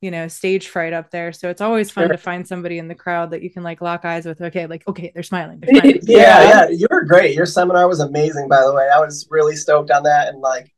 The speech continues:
Speaker 2: we both learned so much from that. And me being twelve years into tattooing now at this point with thirteen, um, there's still so many things I was like, "Wow, that's a major takeaway. I'm gonna implement that in our daily, you know, work lives." So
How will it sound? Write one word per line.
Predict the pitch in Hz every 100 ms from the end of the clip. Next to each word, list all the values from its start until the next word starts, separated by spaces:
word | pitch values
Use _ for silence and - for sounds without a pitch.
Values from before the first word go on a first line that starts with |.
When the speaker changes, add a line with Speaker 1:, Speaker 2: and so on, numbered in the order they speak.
| _
Speaker 2:
we | 160 160
both | 151 151
learned | 151 147
so | 147 151
much | 143 143
from | 156
that. | 143 139 139 -
And | 147 131 131 - _ _ _
me | 151 160 156 151
being | 160 147 139
twelve | 156 147
years | 143 143
into | 139 131
tattooing | 143 135 151 139 135
now | 135
at | 131
this | 147
point | - 143 -
with | 151 -
thirteen, | 147 147 151 151 147 - _ _ _ -
um, | 139 123 123 -
there's | 160 151
still | 170 151
so | 156
many | 151 135
things | 139 131
I |
was | 127
like, | 123
"Wow, | 135 131 131
that's | 151 156
a | 147
major | 135 139 139
takeaway. | 131 127 131 131 131
I'm | 131
gonna | 131 135
implement | 135 147 156 123
that | 165 -
in | 139 135 135 147 139
our | 131
daily, | 135 131 131 131 - _ _ _ _
you | 156
know, | 127 135 -
work | 147 135 143
lives." | 131 127 - -
So | 139 127 123